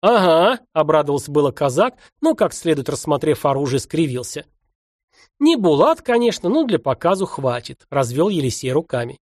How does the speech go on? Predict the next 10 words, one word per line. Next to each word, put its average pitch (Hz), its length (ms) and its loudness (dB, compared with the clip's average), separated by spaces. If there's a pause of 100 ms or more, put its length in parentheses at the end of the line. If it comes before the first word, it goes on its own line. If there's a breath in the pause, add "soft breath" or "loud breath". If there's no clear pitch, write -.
(340)
«Тоже 277 320 2
верно», — 226 420 2
тихо - 300 -2
рассмеялся 156 540 0
старик 135 500 -4 (380)
и, 160 80 2
отдав 151 380 2
ему 147 220 2
клюку, 180 380 -2
скомандовал: 131 640 -2